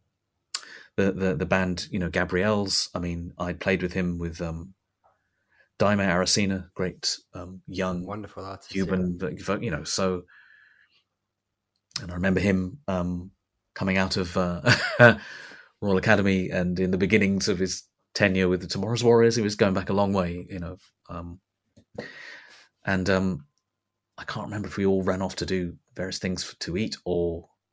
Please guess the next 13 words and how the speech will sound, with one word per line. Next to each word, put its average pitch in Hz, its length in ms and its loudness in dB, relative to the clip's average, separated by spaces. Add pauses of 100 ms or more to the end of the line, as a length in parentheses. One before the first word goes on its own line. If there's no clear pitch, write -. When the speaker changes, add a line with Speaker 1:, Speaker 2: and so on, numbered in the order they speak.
(640)
Speaker 1:
Neil 92 440 -8
and 87 180 -10
Mark 87 280 -8
stayed 143 360 2
in 131 100 0
Cafe 127 260 0
Otto. 117 180 -2
I 98 80 -4
can't 87 220 -2
remember. 85 300 -4
I 98 160 -2
certainly 95 420 2
did 92 180 -4